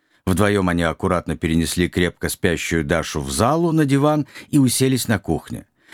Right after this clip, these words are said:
Поговорив как мужчина с мужчиной, папа Илоны воспринял исповедь Неда близко к сердцу. Посетовал на отсутствие достаточного времени для воспитания дочери и даже поблагодарил за отказ целоваться без родительского благословения.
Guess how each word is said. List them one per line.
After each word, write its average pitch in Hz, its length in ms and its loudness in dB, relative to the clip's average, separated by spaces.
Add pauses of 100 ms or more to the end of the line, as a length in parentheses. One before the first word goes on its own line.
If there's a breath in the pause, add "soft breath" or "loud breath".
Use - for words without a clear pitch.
(140 loud breath)
Поговорив 104 500 2
как - 200 -4
мужчина 85 380 0
с - 80 -8
мужчиной, 156 560 2 (160 loud breath)
папа 104 280 0 (120)
Илоны 107 420 2
воспринял 104 600 0
исповедь 87 520 0
Неда 123 260 2
близко 92 400 -2
к - 80 -10
сердцу. - 540 -4 (180)
Посетовал 107 600 0
на 101 200 2
отсутствие 95 580 -2
достаточного 85 840 -2
времени 151 460 2
для 139 200 0
воспитания 127 640 2
дочери 113 520 2 (320 soft breath)
и 143 80 4
даже 160 300 2
поблагодарил 113 720 2
за 95 200 2
отказ 117 360 -2
целоваться 95 640 0
без 85 260 0
родительского 80 680 0
благословения. 71 960 -2